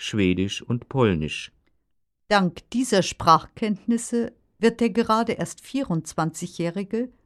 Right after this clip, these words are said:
Speaker 2: von seiner Firma als Agent nach Sankt Petersburg entsandt. Kaum ein Jahr später gründet er dort ein Handelshaus auf eigene Rechnung und kommt schnell zu Ansehen und Reichtum.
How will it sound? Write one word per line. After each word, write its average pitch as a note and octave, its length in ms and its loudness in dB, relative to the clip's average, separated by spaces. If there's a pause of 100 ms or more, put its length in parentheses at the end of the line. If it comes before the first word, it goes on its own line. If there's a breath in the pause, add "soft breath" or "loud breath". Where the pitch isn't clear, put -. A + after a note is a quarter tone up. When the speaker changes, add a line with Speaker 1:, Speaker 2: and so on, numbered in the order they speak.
(100)
Speaker 2:
von F#3 180 0
seiner D#3+ 300 0
Firma A3+ 580 -2
als - 320 -6
Agent E3+ 560 -2
nach E3 160 -4
Sankt F#3 400 -4
Petersburg E3 640 -4
entsandt. C3 640 -6 (1200)
Kaum F#3 240 4
ein E3 160 -2
Jahr D3 180 -2
später B3 600 -2 (300)
gründet G#3+ 420 4
er D#3+ 100 0
dort D#3 320 -2
ein D3+ 220 -2
Handelshaus G3+ 720 -2
auf - 300 -4
eigene G#3 460 0
Rechnung D3+ 500 -4 (480)
und - 180 -10
kommt C3+ 320 -4
schnell G#3+ 520 0 (200)
zu - 240 -6
Ansehen E3+ 800 0
und - 240 -4
Reichtum. - 640 -2